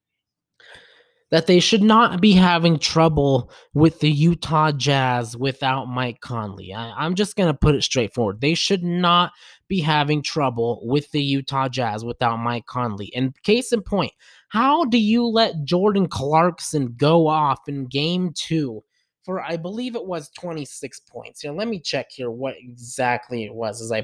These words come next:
pull up the game here, the game log. Let's look at exactly what the Nuggets gave up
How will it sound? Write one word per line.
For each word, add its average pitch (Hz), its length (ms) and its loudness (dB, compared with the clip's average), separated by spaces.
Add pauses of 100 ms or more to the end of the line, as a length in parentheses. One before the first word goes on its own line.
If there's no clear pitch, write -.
pull 120 240 -2
up - 160 -8
the 110 80 -10
game 110 380 -6
here, 110 180 -2
the 113 120 0
game 117 340 2
log. 110 340 -2 (2000)
Let's 269 200 4
look 302 160 6
at 262 80 8
exactly 165 720 2
what 151 180 4
the 147 80 -2
Nuggets 139 400 0
gave 131 320 -2
up 117 160 -4